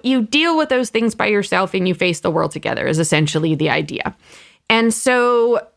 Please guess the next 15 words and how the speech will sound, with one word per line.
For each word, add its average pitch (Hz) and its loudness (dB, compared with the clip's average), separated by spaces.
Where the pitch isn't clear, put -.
you 285 2
and 370 0
I 190 0
were 185 -2
struggling 165 -2
with 185 0
our 165 0
couple 185 -2
bubble 147 -2
because 170 -2
of 156 0
a 151 2
specific - -4
reason 269 2
and 156 2